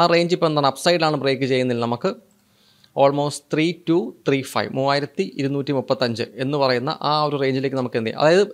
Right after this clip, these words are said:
അതായത് ഏഷ്യൻ പെയിന്റ്സ് നമുക്ക് ബുള്ളിഷ് പ്ലാനും ഉണ്ട് ബെയറിഷ് പ്ലാനും ഉണ്ട്, രണ്ടും എന്താണ് almost സെയിം പ്രോബബിലിറ്റി ആണ്. പക്ഷേ നമ്മളിവിടെ ഏത് പ്രോബബിലിറ്റി കൊടുക്കും? Overall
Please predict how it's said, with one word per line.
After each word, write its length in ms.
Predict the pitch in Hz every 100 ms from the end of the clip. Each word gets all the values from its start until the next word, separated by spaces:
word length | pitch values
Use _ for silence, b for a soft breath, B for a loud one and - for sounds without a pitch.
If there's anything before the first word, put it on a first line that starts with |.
| 123
അതായത് 200 | 143 156
ഏഷ്യൻ 220 | 135 135 160
പെയിന്റ്സ് 200 | 165 165 165
നമുക്ക് 180 | 165 143
ബുള്ളിഷ് 340 | 123 147 156 -
പ്ലാനും 300 | 170 165 175 147
ഉണ്ട് 160 | 143 269 B B B B 120
ബെയറിഷ് 360 | 120 143 - -
പ്ലാനും 320 | 156 151 156 135
ഉണ്ട്, 160 | 139 220 b b b
രണ്ടും 240 | 139 175 180
എന്താണ് 220 | 160 139 123
almost 260 | 135 139 139
സെയിം 160 | 123 143 135
പ്രോബബിലിറ്റി 460 | 135 135 131 139 131
ആണ്. 140 | 147 175 b b 139
പക്ഷേ 300 | - - 160 202
നമ്മളിവിടെ 320 | 143 143 143 143
ഏത് 80 | 143
പ്രോബബിലിറ്റി 300 | 139 139 131 131
കൊടുക്കും? 240 | 117 120 _ _ _ _ _ _ _ _ _ _ _ _ _ _ - 113
Overall 320 | 127 147 151